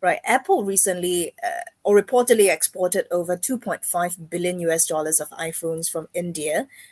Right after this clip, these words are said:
uh, between April and December last year, which is twice the, uh, previous fiscal year's total, to diversify away from China.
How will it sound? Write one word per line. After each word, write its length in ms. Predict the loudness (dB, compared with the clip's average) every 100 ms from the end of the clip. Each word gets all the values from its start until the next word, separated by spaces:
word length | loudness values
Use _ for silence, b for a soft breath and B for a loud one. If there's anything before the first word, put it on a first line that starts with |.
| B
uh, 60 | -8
between 360 | -2 0 0 -2
April 400 | -2 -4 -2 -2
and 180 | -2 2
December 360 | 2 2 -2
last 340 | -2 0 -2 -2
year, 140 | -2
which 160 | -2 2
is 160 | 2
twice 420 | 0 -2 0 2
the, 360 | 2 0 -6 -8
uh, 120 | -10 -10
previous 460 | -2 2 6 4
fiscal 320 | 4 0 0 0
year's 240 | 0 0
total, 500 | -2 -8 -8 -10 -10 -8
to 100 | -2
diversify 600 | -2 -2 -4 -8 -6 -6 -6
away 400 | -10 -6 -6 -4
from 180 | -6 -10
China. 460 | -12 -12 -10 -10